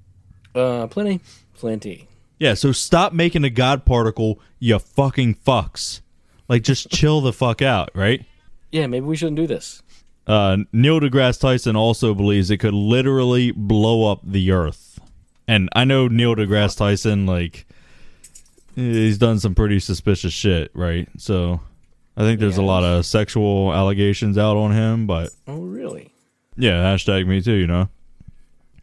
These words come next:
Speaker 1: Oh, man.
Speaker 2: So I, I know we gotta get close to wrapping it up here, but let's,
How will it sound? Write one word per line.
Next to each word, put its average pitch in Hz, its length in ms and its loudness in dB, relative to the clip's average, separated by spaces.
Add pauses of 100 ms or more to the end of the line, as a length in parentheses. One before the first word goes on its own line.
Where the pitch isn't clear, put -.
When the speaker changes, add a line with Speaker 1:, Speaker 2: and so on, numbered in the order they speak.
(180)
Speaker 1:
Oh, 92 340 -16
man. 151 280 -20 (800)
Speaker 2:
So 131 160 4
I, 117 360 2
I 120 40 4
know 127 140 4
we 123 80 2
gotta 98 420 2 (680)
get 104 180 0
close 107 240 2
to 92 60 -2
wrapping 92 340 0
it 87 100 2
up 92 160 0
here, 90 160 0
but 92 140 0
let's, 123 420 -4